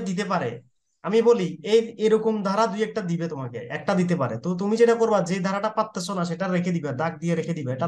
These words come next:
লাস্টে চেষ্টা করবা, সবার শেষে। না হলে এটা কিন্তু, এটাতে তোমার প্রচুর সময় চলে যাবে। এই যে আমি যে দ-, জিনিসটা তোমাকে ধরাই দিছি, এটা তোমার মাথার মধ্যে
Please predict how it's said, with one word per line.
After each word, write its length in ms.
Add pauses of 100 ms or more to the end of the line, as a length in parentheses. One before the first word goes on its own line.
লাস্টে 260
চেষ্টা 260
করবা, 200
সবার 260
শেষে। 200 (760)
না 140
হলে 140
এটা 180
কিন্তু, 220
এটাতে 200
তোমার 220
প্রচুর 280
সময় 200
চলে 160
যাবে। 160
এই 120
যে 40
আমি 200
যে 120 (180)
দ-, 120 (100)
জিনিসটা 300
তোমাকে 220
ধরাই 240
দিছি, 220
এটা 160
তোমার 180
মাথার 200
মধ্যে 140